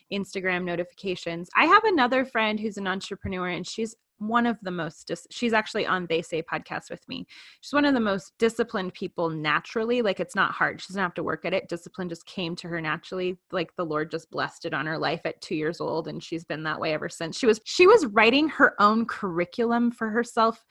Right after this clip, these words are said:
summer curriculum for herself when she was, like, twelve. She would write a summer curriculum that she would follow when she was out of school. She's just legit,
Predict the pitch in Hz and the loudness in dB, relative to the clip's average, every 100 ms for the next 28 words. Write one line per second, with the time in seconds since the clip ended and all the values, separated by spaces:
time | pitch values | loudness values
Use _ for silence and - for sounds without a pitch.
0 | _ - 240 247 262 247 220 208 233 185 | _ -2 4 6 6 4 0 0 0 0
1 | 170 175 - 180 180 - 160 - 175 - | -2 -4 -2 0 0 0 -2 -2 -8 -4
2 | 180 165 165 151 - - 165 147 - - | -4 0 -2 -2 -10 -2 0 0 -2 -10
3 | _ _ _ _ - 240 196 196 196 190 | _ _ _ _ -2 2 4 4 4 2
4 | - 202 196 185 - 175 165 214 208 208 | 0 0 0 -2 -2 -4 -2 -2 -2 0
5 | 214 214 _ _ _ 196 - 220 190 - | -2 -4 _ _ _ -2 0 0 -2 2
6 | 180 170 175 185 208 220 _ _ 180 196 | 6 6 6 4 2 -4 _ _ -4 -4
7 | - 208 170 - 156 147 - - 170 - | 0 0 0 2 2 0 -10 -10 -8 -8
8 | - 240 - 240 233 185 170 165 - 160 | -4 -4 -2 -8 -6 -2 -2 -4 -10 -4
9 | 156 - - - | -4 -4 -12 -20